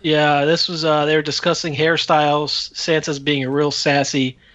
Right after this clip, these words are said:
They're doing needlepoint. Um, she was really annoying. I mean, I, I, I just, I never liked Sansa in the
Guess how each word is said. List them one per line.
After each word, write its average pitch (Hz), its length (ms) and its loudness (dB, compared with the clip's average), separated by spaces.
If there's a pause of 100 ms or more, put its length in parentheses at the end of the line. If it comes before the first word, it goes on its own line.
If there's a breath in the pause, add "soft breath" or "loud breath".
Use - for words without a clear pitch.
(420 soft breath)
They're 143 100 0
doing 143 260 4
needlepoint. 175 880 2
Um, 135 680 -6 (120)
she - 160 -4
was 139 160 -2
really 147 220 4
annoying. 139 500 2 (460 soft breath)
I 151 40 0
mean, 165 120 2
I, - 40 4 (160)
I, - 60 -6 (140)
I 175 120 0
just, 151 240 -6 (220)
I 170 100 2 (160)
never 175 320 0
liked 143 200 -2
Sansa 143 300 -6
in 123 80 -8
the 123 140 -10